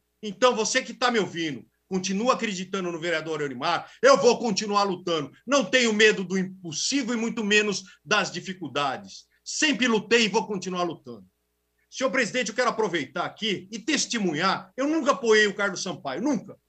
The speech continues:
Mas eu respeito o senhor Carlos Sampaio, sim, deputado. Parabenizo o China, parabenizo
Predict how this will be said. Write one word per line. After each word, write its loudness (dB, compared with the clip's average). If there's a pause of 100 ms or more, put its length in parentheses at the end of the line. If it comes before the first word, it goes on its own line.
(440)
Mas -6
eu 2
respeito 0
o -4
senhor 0
Carlos -2
Sampaio, 0
sim, -8
deputado. -2 (760)
Parabenizo 4
o 0
China, -2 (200)
parabenizo 2